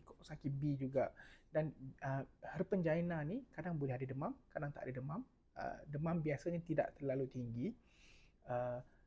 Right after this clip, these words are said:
dan dia mudah berjangkit. Dia berjangkit melalui saliva, eh, air liur, daripada cecair, batuk, respiratory secretion, respiratory droplet. Ah, so, dia berjangkit, ah, share cawan, share sudu,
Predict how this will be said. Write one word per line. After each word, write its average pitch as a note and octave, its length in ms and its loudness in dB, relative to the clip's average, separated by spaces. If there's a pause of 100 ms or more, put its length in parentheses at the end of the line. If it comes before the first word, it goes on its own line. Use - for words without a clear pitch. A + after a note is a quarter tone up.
dan E3 180 4
dia G3 140 2
mudah E3 320 2
berjangkit. - 720 -4
Dia D#3+ 100 2
berjangkit D3 380 0
melalui C#3 260 2
saliva, C3 540 0 (100)
eh, E3+ 40 -4 (120)
air B2 120 0
liur, A#2+ 440 -2 (380)
daripada C#3 380 0
cecair, B2 460 0
batuk, - 360 0
respiratory C3+ 560 -2
secretion, - 560 -6
respiratory C3 480 -8
droplet. B2 480 0 (480)
Ah, A#2+ 80 -6
so, F3 160 -2
dia D#3+ 160 6
berjangkit, C#3+ 560 -2
ah, A#2 220 -6
share C3+ 340 4 (300)
cawan, B2 580 2 (160)
share C3 320 -4
sudu, B2+ 720 0